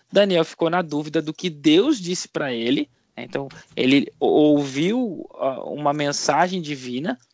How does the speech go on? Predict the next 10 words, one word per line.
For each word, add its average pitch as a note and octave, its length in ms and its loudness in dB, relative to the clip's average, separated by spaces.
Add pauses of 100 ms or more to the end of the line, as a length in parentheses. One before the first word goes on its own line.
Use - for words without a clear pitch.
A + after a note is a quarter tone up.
(120)
a - 100 -4
gente D3+ 280 -6
lê, C#3 320 4
né, C#3+ 240 -2
hoje, D3+ 340 -2 (280)
mas C3+ 160 0
Daniel D3+ 340 4
ouviu D3+ 480 2
a A3+ 60 2
mensagem F3+ 640 -2